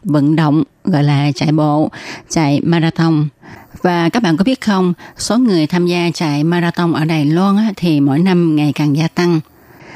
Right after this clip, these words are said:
Thật ra thì chạy marathon rất là vui. Ngoài việc nó khiến cho mọi tế bào trong con người của chúng ta như là sống lại, mà chúng ta còn có thể thưởng thức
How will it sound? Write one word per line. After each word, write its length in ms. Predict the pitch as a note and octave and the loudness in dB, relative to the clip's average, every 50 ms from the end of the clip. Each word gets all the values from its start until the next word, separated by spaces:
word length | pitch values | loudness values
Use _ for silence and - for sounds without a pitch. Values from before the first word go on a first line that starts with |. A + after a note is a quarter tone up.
| - - - - | -20 -20 -8 -2
Thật 140 | - G#3+ F3+ | -2 0 0
ra 220 | F#3+ A3+ A3 G#3+ | 0 0 0 0
thì 340 | G#3+ - G3+ F#3 E3+ E3 E3 | 0 0 0 2 2 2 0
chạy 360 | D3+ - E3 C#3+ C3+ D3 D3+ | 0 0 -2 -2 0 0 0
marathon 520 | C3+ E3 F3+ F3+ F3+ F3 - F#3+ F#3+ F#3 F#3 | 0 0 0 0 0 -2 -2 0 0 0 0
rất 220 | G#3 D4 - - | 0 -2 -2 0
là 100 | G3 D3+ C#3 C#3+ - | 0 0 0 0 0
vui. 300 | G3 G3 G#3 A3 G3 F3+ - - - - - - - | 0 2 2 2 0 -2 -4 -10 -16 -16 -16 -6 -2
Ngoài 140 | F#3 F3 E3 | 0 0 2
việc 240 | E3+ D#3 D3 - | 2 0 0 0
nó 500 | - C#3 F3 F3 E3+ F#3 G#3+ B3 C#4 D4 D4 - - | -2 -2 0 0 0 0 0 0 0 0 -2 -4 -4
khiến 300 | - G#3+ G#3 A3 B3 C4+ C4+ | -2 -2 0 0 0 0 0
cho 340 | - G3 F3+ F3 E3+ E3 | 0 0 0 0 0 0
mọi 220 | D#3+ D#3+ - - - | 0 0 -2 -2 -2
tế 140 | - G3+ A3 | -2 -2 0
bào 360 | G3+ F#3 F3 E3 D3+ D3 D3+ | 0 0 0 2 0 0 0
trong 340 | - F#3+ F3+ E3+ E3 E3 D#3+ | 0 0 0 2 2 0 0
con 200 | E3+ F3 F3 E3+ | 0 2 2 4
người 300 | E3 D#3+ D#3 D3+ D3+ C#3 | 4 4 4 4 2 2
của 180 | - D3+ D3 | 2 0 0
chúng 200 | D#3 F3+ F3+ A#3 | 2 2 0 0
ta 320 | B3+ - G#3+ G3 F#3 F#3 F3+ - - - - - - | 0 0 0 2 2 0 -2 -4 -8 -16 -16 -8 -2
như 160 | - F3+ F3+ F3 | 0 0 2 2
là 220 | E3+ D#3 D3 D3 | 2 2 0 0
sống 360 | D3 - F#3 F#3+ A3 A#3+ B3 | -2 -2 -2 -2 0 0 0
lại, 420 | A3+ F#3 E3+ D#3 D#3 D3 D3+ D3+ - - - - - - - - - | 0 2 2 0 2 0 0 0 -2 -4 -10 -16 -16 -16 -10 -4 -2
mà 400 | E3+ E3 D#3+ D#3 D3 D3 C#3+ C#3+ | 0 0 0 0 0 0 -2 -2
chúng 120 | C#3 F#3 G#3+ | -2 -4 -4
ta 320 | - A3 G3+ G3 G3 F#3+ E3 | -2 0 0 2 0 0 0
còn 140 | - D#3+ C#3+ | 0 0 0
có 100 | - D#3 | -2 -2
thể 600 | - - F3 E3 D3+ D3 C#3 C#3 D3+ F#3+ A#3+ B3+ - - | 0 0 0 2 2 0 0 0 0 0 0 -2 -2 -2
thưởng 280 | - F#3 D#3+ D3 E3+ | 0 2 2 2 2
thức 180 | F#3 - D4+ - | 0 0 -4 -4